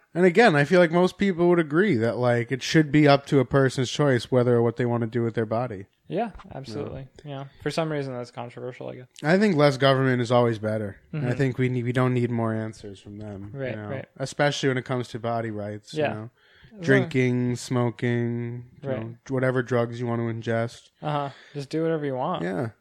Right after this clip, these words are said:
Speaker 1: All the government does by making things like, like drugs illegal is just creates a bubble within the third m-, black market.
Speaker 2: Yeah.
Speaker 1: And that's where a
Speaker 2: You're
Speaker 1: lot of the
Speaker 2: just
Speaker 1: crime is.
Speaker 2: creating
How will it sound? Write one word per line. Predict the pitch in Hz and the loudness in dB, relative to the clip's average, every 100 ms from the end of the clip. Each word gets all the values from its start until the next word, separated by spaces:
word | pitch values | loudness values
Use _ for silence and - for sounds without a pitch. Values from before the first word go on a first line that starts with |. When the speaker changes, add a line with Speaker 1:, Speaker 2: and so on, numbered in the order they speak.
| _ - | _ 0
Speaker 1:
All | 160 | 4
the | 196 | 6
government | 180 196 196 175 | 6 6 6 4
does | 170 160 | 4 4
by | 156 | 4
making | 139 139 135 135 | 4 2 0 -4
things | 123 131 123 | -2 -4 -2
like, | 131 | -4
like | 117 - | -6 -4
drugs | 131 127 123 | 0 0 0
illegal | 123 120 139 143 120 | -2 0 0 2 0
is | 113 | -2
just | 127 | -6
creates | - 131 127 127 123 | -2 2 2 2 -2
a | |
bubble | 113 123 127 123 120 | 0 0 2 0 -2
within | 117 123 117 | -2 -4 -4
the | 113 | -4
third | 123 120 | -2 -2
m-, | 120 120 - | -2 -8 -2
black | 123 123 | 2 2
market. | 123 123 143 110 110 - - | 0 -2 -2 -2 -4 -8 -10
Speaker 2:
Yeah. | 147 202 202 135 | -8 -4 -4 -2
Speaker 1:
And | 135 | 2
that's | 135 - | 2 2
where | 135 | 0
a | 127 | 4
Speaker 2:
You're | 131 | 4
Speaker 1:
lot | 135 | 4
of | |
the | 170 | 2
Speaker 2:
just | 180 | 2
Speaker 1:
crime | 143 170 | 2 2
is. | 180 | 2
Speaker 2:
creating | 156 160 151 143 139 139 | 2 0 -2 -6 -8 -12